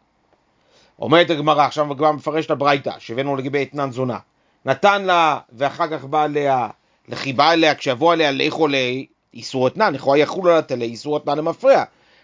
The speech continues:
הרי מתחילה נתן לה על מנת שתיבאה לו, מכיוון שכבר מתחילה נתן לזונה את הטלה על מנת שתיבאה לו,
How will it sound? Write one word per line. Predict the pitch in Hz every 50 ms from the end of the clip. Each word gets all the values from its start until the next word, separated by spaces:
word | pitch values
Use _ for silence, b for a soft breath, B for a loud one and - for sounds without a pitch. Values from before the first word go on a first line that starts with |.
| b -
הרי | 131 143 156
מתחילה | 165 143 123 - - 202 226 240 226
נתן | - 240 247
לה | 233 202
על | 165
מנת | 156 151 156 165 156
שתיבאה | - 156 - 185 180 165 180 202 233
לו, | 185 147
מכיוון | 131 127 - 208 220 214
שכבר | 175 - 175 196 202
מתחילה | 208 175 - 190 214 214
נתן | 185 - 185 180
לזונה | 180 175 151 170 180 185
את | -
הטלה | 165 - 160 156 180 170
על | 147
מנת | 143 139 151 165 -
שתיבאה | - - 160 143 139 135 123 120
לו, | 117 113 101